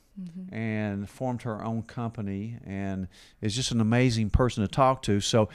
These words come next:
Speaker 2: you wrote this book, which I read. Get a picture of that.
Speaker 1: Mm-hmm.
Speaker 2: Five Steps to Reset the
Speaker 1: Mm-hmm.
Speaker 2: Scale.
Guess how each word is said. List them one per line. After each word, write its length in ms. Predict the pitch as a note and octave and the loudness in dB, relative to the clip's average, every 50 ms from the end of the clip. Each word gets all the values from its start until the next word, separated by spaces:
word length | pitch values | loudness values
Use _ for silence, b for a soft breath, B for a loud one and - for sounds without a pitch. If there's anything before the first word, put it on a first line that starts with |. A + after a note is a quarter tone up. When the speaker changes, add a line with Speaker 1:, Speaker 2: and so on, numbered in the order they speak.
| B B B B B | B B B B B
Speaker 2:
you 160 | - F#3+ D#4+ | -2 2 4
wrote 220 | F#4 G#3+ G#3 G3+ | 4 4 4 4
this 160 | - E3+ - | 0 -6 -4
book, 260 | - D#3+ E3 E3 D#3+ - | 2 4 4 4 4 2
which 160 | C#3 - - - | 0 0 0 0
I 200 | - B2 B2+ C#3+ | 2 2 4 4
read. 600 | D#3+ D#3 C3 A#2+ G2+ E2 D2+ D2 D2 F2 B2+ C#3+ - _ _ _ _ _ _ _ _ _ _ _ _ _ _ _ _ _ _ _ _ _ _ _ _ _ _ _ _ _ _ _ _ _ _ _ _ _ _ _ _ - | 4 6 8 8 8 8 6 4 0 0 -2 -4 -6 _ _ _ _ _ _ _ _ _ _ _ _ _ _ _ _ _ _ _ _ _ _ _ _ _ _ _ _ _ _ _ _ _ _ _ _ _ _ _ _ -4
Get 120 | - G#2 | -2 -2
a 40 | A2 | 0
picture 300 | - - B2+ A#2+ - - | 2 2 0 0 0 -2
of 60 | G2 | 2
that. 280 | F2+ F2 F#2 - - _ - | 2 2 2 0 -2 _ -18
Speaker 1:
Mm-hmm. 100 | - A3 | -12 -4
Speaker 2:
Five 380 | A2+ B2 B2 C3 C#3+ D#3 C#3+ | 0 2 4 6 4 4 2
Steps 340 | - - - B2+ A#2+ - - | 0 2 2 2 2 2 -2
to 80 | - G2+ | -4 0
Reset 420 | G2 G#2+ B2 A2+ G#2 - B2+ A#2+ A2+ | 2 4 4 4 2 0 0 0 0
the 60 | A#2 | 0
Speaker 1:
Mm-hmm. 40 | A2 | 0
Speaker 2:
Scale. 560 | G2+ - - - - A#2 G2+ D#2+ - - - | 0 0 -2 0 0 2 2 2 0 -2 -6